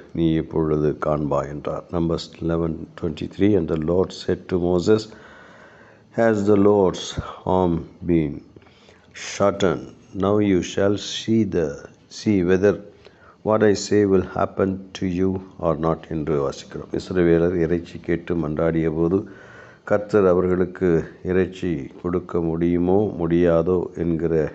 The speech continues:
ஐயப்பாடு மோசேக்கு எழுந்தது. இத்தனை லட்சம் மக்களுக்கு கடலின் மச்சங்கள் அனைத்தும் கொடுத்தாலும்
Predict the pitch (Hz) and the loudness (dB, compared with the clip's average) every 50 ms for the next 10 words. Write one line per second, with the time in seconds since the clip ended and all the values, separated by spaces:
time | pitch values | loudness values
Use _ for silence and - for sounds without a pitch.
0 | - - - 85 85 90 95 95 92 95 - 85 85 85 82 85 82 80 80 80 | -8 -4 0 2 4 4 4 4 2 2 0 0 2 2 2 2 0 0 0 -2
1 | 82 78 - - 82 78 - - - 90 85 80 73 69 73 - - - 80 85 | -2 -4 -4 -4 -4 -4 -6 -6 -4 -2 0 0 0 -2 -6 -14 -10 -6 -4 -2
2 | 85 85 78 82 80 87 101 - - - - - - - - - - - - - | -2 -2 -2 0 2 2 0 0 0 -10 -18 -20 -20 -20 -20 -20 -20 -20 -20 -20
3 | - - _ - - 110 110 120 120 117 113 110 110 107 110 - 113 110 107 104 | -20 -20 _ -2 0 0 4 4 6 6 6 6 4 2 2 2 4 4 4 4
4 | 98 90 85 82 76 78 85 87 85 - - 98 95 95 82 85 - - 98 95 | 4 2 2 0 0 0 -2 -2 -2 -2 -2 0 0 0 -2 -4 0 2 2 4
5 | 87 82 80 80 - - - - 80 87 87 87 90 87 85 82 80 80 82 - | 4 2 0 -2 -6 -6 -4 -2 -2 0 0 0 0 0 0 0 -2 -2 -4 -6
6 | - 92 87 85 82 80 80 85 90 87 90 - - 92 90 82 - 87 85 87 | -4 -2 0 0 0 2 2 2 0 -2 -4 -8 -6 -6 -6 -4 -4 -4 -4 -4
7 | 85 87 - 87 85 87 92 95 - | -4 -2 0 2 2 4 2 0 -2